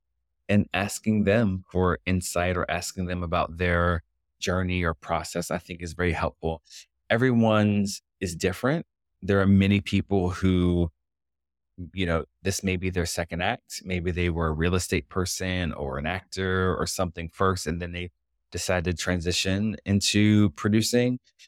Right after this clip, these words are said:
There are some people who go to various programs. Columbia has a school for producing and general management. So, um, just figuring out, like, what you wanna do and then,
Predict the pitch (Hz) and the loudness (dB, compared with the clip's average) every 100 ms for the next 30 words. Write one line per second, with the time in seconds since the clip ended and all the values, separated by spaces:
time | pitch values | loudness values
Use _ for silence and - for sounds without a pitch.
0 | _ 107 101 92 101 90 98 - 92 95 | _ 2 2 2 -2 0 -2 0 2 0
1 | 90 90 90 85 - 90 90 85 85 90 | 0 -2 -2 -4 -2 0 -2 -2 -2 0
2 | 87 - - 90 92 92 92 - - 92 | 0 -2 -4 -2 -2 -2 -4 -6 -10 -2
3 | 90 92 95 92 95 95 _ _ _ _ | 0 0 2 2 0 -4 _ _ _ _
4 | 95 92 90 - 90 90 85 - 98 92 | -2 0 -2 -4 -2 -2 -2 0 0 0
5 | - - 92 90 82 90 90 87 85 85 | -2 -4 0 2 0 -2 -4 -2 -2 -2
6 | 80 90 95 95 95 92 - - - 90 | 0 0 -2 -2 -2 -2 -4 -4 2 4
7 | 87 87 - _ _ _ - 92 90 90 | 4 0 -4 _ _ _ 0 2 2 0
8 | - 180 - - 120 123 117 110 - 87 | 0 0 0 2 2 4 4 4 2 0
9 | 98 95 - 101 95 92 87 90 95 95 | 0 0 4 4 4 2 4 4 4 4
10 | - 87 90 90 | 2 0 2 0